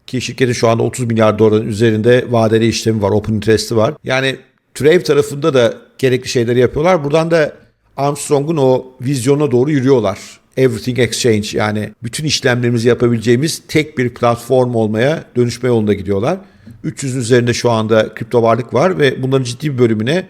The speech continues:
bu sayede vadeli, derivatif, türev üreyenler geliyor olacak. Yine burası sevindirici konulardan bir tanesiydi. Kurumsal tarafta biliyorsunuz ciddi bir kriptoya yönelim var.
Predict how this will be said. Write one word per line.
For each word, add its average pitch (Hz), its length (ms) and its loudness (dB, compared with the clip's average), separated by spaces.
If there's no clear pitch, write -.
bu 127 60 -14
sayede 123 580 0
vadeli, 117 600 2
derivatif, 123 440 0
türev 131 200 2
üreyenler 117 400 0
geliyor 127 280 2
olacak. 110 440 0
Yine 117 220 0
burası 123 260 -2
sevindirici 117 400 2
konulardan 104 400 0
bir 113 60 -2
tanesiydi. 101 560 -2
Kurumsal 156 360 0
tarafta 156 360 0
biliyorsunuz 120 360 0
ciddi 131 260 -4
bir 123 60 -2
kriptoya 107 580 2
yönelim 113 460 0
var. 120 180 2